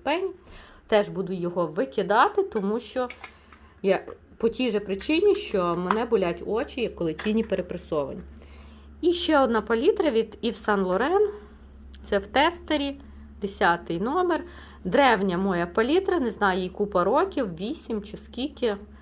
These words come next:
Ну, дуже багато. Я так довго тінями не користуюсь. Я взагалі стараюсь, щоб в мене більше як три роки палітра не була. І я її викидаю. Це в мене якось затрималось, бо я все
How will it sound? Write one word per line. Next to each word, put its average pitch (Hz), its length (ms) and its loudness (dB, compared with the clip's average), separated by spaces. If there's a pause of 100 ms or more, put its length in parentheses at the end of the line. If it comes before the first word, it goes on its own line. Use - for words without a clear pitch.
(240)
Ну, 226 180 2
дуже 190 400 0
багато. 247 500 4
Я 240 200 2
так 220 240 -2
довго 196 340 4
тінями 170 480 0
не 165 100 -4
користуюсь. 330 640 2 (600)
Я 247 140 6
взагалі 220 500 0
стараюсь, 214 640 4
щоб - 180 -4
в 208 40 0
мене 208 220 0
більше 196 300 -2
як 180 100 -4
три 180 120 0
роки 190 320 0
палітра 185 500 -2
не 165 120 -4
була. 254 420 0 (440)
І 185 120 -4
я 185 180 4
її 175 320 -2
викидаю. 233 560 2
Це - 160 0
в 202 80 0
мене 208 160 0
якось 202 280 0
затрималось, 330 560 4
бо 202 100 -2
я 220 180 6
все 214 440 2